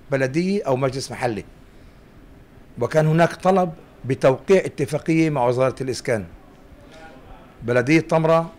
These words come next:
أخذت الوقت الكافي، وكان عدة ملاحظات على هاي الاتفاقية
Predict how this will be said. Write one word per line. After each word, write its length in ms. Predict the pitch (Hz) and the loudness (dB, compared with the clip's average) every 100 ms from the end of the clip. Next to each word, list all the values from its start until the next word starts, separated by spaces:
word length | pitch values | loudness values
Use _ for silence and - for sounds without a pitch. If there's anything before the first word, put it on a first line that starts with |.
| - - - | -20 -20 -12
أخذت 300 | 117 120 135 | -8 -6 -4
الوقت 280 | 123 147 - | 0 0 0
الكافي، 500 | 151 165 151 - 139 147 - - - - - | -4 2 2 2 -8 -10 -18 -20 -20 -20 -10
وكان 260 | 110 - 135 | -8 -4 -2
عدة 320 | 139 175 175 | 0 -2 -4
ملاحظات 640 | 139 139 127 131 127 139 107 - - - - - - - | 0 0 0 0 2 4 2 -4 -20 -20 -20 -20 -20 -10
على 180 | 107 127 | -6 -2
هاي 80 | |
الاتفاقية 760 | 151 147 123 127 - 147 147 151 | -2 -4 -8 -8 -6 -4 -4 -6